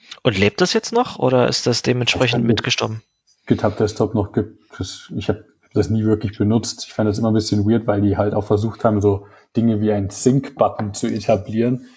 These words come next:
Speaker 2: der irgendwas gemacht hat, je nachdem, in welchem State du gerade warst. Und das fand ich sehr verwirrend.
Speaker 1: Du, diese Sync-Buttons, die gibt's aber auch in, in V S Code. Da kannst du irgendwie sagen, s-, mach mal,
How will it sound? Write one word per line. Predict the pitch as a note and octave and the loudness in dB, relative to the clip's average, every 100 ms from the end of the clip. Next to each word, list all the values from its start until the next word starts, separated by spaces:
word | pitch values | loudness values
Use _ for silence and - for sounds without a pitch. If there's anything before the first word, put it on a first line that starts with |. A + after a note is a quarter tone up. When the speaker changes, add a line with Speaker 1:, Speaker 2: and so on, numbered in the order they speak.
| _ _ _ _ | _ _ _ _
Speaker 2:
der | A2+ G#2+ G#2 - _ _ | 2 2 0 -4 _ _
irgendwas | C3+ C3+ C3+ A2 G#2 | 2 4 4 2 0
gemacht | - G#2+ G#2+ - | 0 2 2 0
hat, | A#2+ | 0
je | G#2+ | 0
nachdem, | A2 G2+ A2 | 0 0 0
in | G#2 | 0
welchem | G2+ G#2+ | -2 -6
State | - A2 | -2 -2
du | A2 A2 | 0 -6
gerade | - G2+ G2 | -6 -6 -2
warst. | G2+ B2+ - | -2 -2 -6
Und | G2+ G2 | -12 -12
das | - | -10
fand | - G2+ | -8 -6
ich | G2+ - | -6 -6
sehr | G#2+ G#2 | -6 -6
verwirrend. | - G2+ A2+ A2+ B2+ - - - - - | -8 -6 -4 -4 -4 -6 -12 -14 -14 -10
Speaker 1:
Du, | A#2+ | 0
diese | B2+ B2+ | 2 4
Sync-Buttons, | B2 F#3 A3 A3 G#3 - - | 4 2 2 0 0 -4 -4
die | D3+ | 0
gibt's | G3 - D3+ | 0 0 2
aber | D#3+ E3 - | 4 6 6
auch | D#3+ E3 | 4 2
in, | - D#3 D3+ D3+ D3 C#3+ | -2 -2 -2 -4 -4 -6
in | D3 C#3 | -6 -6
V | B2+ D3+ | -2 0
S | C#3 - | 0 0
Code. | D3 C#3 - - - | 2 2 0 -6 -4
Da | C3 | -4
kannst | - D#3 - | -2 -4 -2
du | |
irgendwie | C3 C#3+ C#3 | 0 0 -2
sagen, | B2+ C3+ D3 C#3+ | 2 2 2 -2
s-, | C3+ - - - | -4 -6 -6 -6
mach | C#3+ - | -8 -2
mal, | D3 C#3+ C#3 C3+ C3 | 2 4 4 4 2